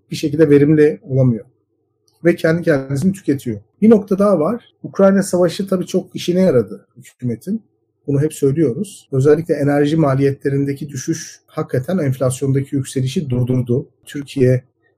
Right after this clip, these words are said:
Ukrayna Savaşı çıkmasaydı çok daha yüksek fiyattan akaryakıt kullanacaktı. Yirmi dokuz liraya çıkmıştı mesela mazot. Ve hatırlıyoruz hani nereye kadar gideceği konusunda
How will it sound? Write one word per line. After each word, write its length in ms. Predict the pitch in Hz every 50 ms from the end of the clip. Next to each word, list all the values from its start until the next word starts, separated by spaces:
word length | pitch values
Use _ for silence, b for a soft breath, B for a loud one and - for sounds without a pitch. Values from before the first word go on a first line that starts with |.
| _ _
Ukrayna 380 | - 127 - - 143 139 135 131
Savaşı 400 | - - 135 131 127 131 139 135
çıkmasaydı 760 | - - - - 139 123 - - 120 110 113 113 120 170 180
çok 260 | - - 156 156 -
daha 120 | 147 147 156
yüksek 420 | 143 131 127 - - 156 156 -
fiyattan 420 | - 143 123 110 - _ - 113
akaryakıt 500 | 110 107 - - 110 107 107 101 - _ _ _ _
kullanacaktı. 540 | 120 117 110 110 - - 95 - _ _ _ _ _ _ _ _ _ _ _
Yirmi 180 | 139 135 143 143
dokuz 320 | 143 143 - 214 202 175
liraya 220 | 175 170 180 180 180
çıkmıştı 440 | 180 - - - 139 131 - - 131
mesela 360 | 123 - - 127 123 117 110
mazot. 560 | 113 110 110 - 98 95 - - - - _ _ _
Ve 340 | 135 143 147 151 147 - - _ _
hatırlıyoruz 560 | _ - 131 - 143 147 156 143 160 185 165
hani 200 | 143 135 135 127
nereye 280 | 135 147 143 143 135 131
kadar 220 | - 135 135 135
gideceği 480 | 131 127 127 127 127 127 135 139 139 139
konusunda 640 | - 131 127 120 - - 127 127 139 170 202 208